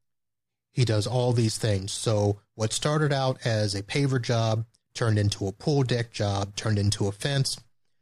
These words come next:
You saw the pictures of our bedrooms. Actually, it's just the two bedrooms, the, the guest bedrooms. We're not doing the master bedroom yet.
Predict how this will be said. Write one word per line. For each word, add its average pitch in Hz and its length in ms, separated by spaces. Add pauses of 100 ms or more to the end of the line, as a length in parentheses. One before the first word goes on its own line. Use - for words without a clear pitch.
(360)
You 98 80
saw 110 300
the 107 80
pictures 110 680
of 107 320 (100)
our 98 520 (420)
bedrooms. 131 540
Actually, 117 400
it's - 160
just - 300
the 110 100
two 131 280
bedrooms, 104 520
the, 92 260
the 110 100
guest 107 320
bedrooms. 113 520 (1000)
We're 104 100
not 104 180
doing 123 140
the 113 60
master 107 320
bedroom 98 360
yet. 98 220